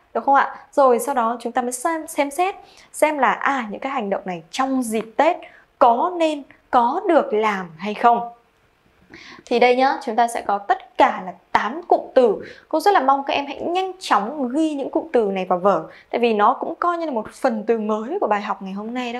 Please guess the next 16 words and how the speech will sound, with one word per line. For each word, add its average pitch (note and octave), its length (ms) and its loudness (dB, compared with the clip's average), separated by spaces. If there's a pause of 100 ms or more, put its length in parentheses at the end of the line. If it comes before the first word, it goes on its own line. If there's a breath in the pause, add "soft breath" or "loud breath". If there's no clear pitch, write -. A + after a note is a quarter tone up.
các C#4+ 60 -6
em A#3+ 180 -4
nha. A#3+ 280 -4 (640 loud breath)
Mình C4+ 140 2
sẽ - 220 -2
có A3 220 0
này, D4+ 220 -6 (500 loud breath)
behave C4+ 680 0
well. G#3+ 640 2 (520 loud breath)
Behave C4 560 2
well, A3 440 2 (440)
tức - 160 -2
là A#3+ 220 2
cư D#4 240 -2
xử A3 460 0
tốt, - 460 2